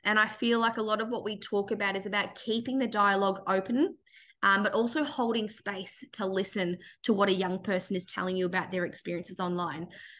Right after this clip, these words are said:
Uh, 'cause unfortunately, we know that s-, a lot of the time young people aren't talking, um, and we want them to feel like it's okay and it's safe to be speaking.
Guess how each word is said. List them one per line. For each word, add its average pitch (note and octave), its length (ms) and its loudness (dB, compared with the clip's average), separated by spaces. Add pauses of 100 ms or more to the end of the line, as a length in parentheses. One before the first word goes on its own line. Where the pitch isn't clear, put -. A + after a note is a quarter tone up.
(140)
Uh, G3 200 2
'cause A3+ 140 2
unfortunately, C4+ 520 4
we C4 80 4
know A3+ 160 4
that G#3+ 140 2
s-, - 200 -8
a A3 60 0
lot A#3+ 220 2
of C#4+ 40 0
the C#4+ 80 0
time A3+ 360 0
young G#3 160 -2
people G#3+ 340 -4
aren't G3 240 2
talking, C#4 640 4 (140)
um, G#3+ 200 4
and G#3+ 140 4
we G#3+ 120 4
want G#3+ 280 -6
them B3+ 160 2
to B3 140 -4
feel G#3 320 2
like G#3 180 0
it's G3 220 -4
okay G#3 500 2
and G3 140 -2
it's - 180 -8
safe - 540 -4 (240)
to A3+ 100 -2
be G3 100 2
speaking. F3 640 -4